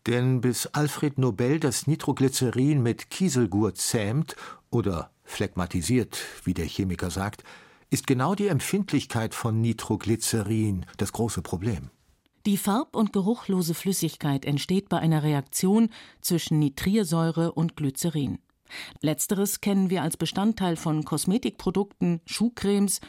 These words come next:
Speaker 2: Frostschutzmitteln oder auch als Lebensmittelzusatzstoff.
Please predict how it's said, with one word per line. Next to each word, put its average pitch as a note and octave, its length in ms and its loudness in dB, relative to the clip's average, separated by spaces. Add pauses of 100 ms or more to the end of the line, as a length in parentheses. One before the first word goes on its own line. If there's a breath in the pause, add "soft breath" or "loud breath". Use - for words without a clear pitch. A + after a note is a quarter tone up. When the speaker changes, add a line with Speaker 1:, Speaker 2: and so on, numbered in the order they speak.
(220 loud breath)
Speaker 2:
Frostschutzmitteln F#3 1080 0 (340 soft breath)
oder D#3 260 2
auch D3 160 -2
als D3 300 -2
Lebensmittelzusatzstoff. D3 1500 -2